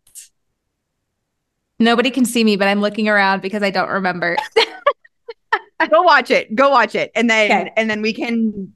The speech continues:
Speaker 2: I mean, we talked about, I think we could probably do a whole episode on that because I,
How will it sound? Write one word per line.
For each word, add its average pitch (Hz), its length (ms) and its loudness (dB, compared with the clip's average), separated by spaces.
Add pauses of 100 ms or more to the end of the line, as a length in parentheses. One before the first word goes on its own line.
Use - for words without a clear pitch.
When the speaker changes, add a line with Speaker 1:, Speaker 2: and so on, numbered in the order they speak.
Speaker 2:
I 214 80 2
mean, 220 120 2
we 226 120 2
talked 220 260 0
about, 175 340 0 (680)
I 214 60 0
think 233 160 0
we 220 60 0
could 208 100 -4
probably 180 160 -4
do 156 100 -4
a - 40 -4
whole 170 140 -2
episode - 320 -6
on 107 120 -8 (160)
that 107 160 -2
because 175 160 -6
I, 180 160 2